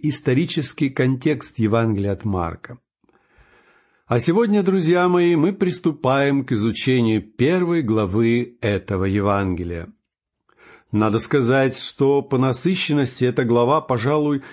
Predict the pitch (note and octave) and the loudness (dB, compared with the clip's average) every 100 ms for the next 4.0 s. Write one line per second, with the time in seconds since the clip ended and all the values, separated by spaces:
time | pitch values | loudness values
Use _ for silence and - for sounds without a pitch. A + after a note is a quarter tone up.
0 | - B2+ A#2+ B2+ B2+ - D#3 C3+ C3+ A2+ | -6 0 2 2 -2 -2 0 0 0 0
1 | A2+ G2 B2 F3 D#3 B2 C3 A2+ C3 C#3 | 0 0 0 0 0 0 -2 0 0 2
2 | A2 A2+ A2 G2+ G#2+ - G2+ - - G2+ | 2 0 2 0 -2 -4 -4 -4 -2 0
3 | G2 F#2+ F#2+ A2+ G2+ A#2 G#2 F2+ E2 | 0 0 -2 -4 -4 -2 0 -2 -6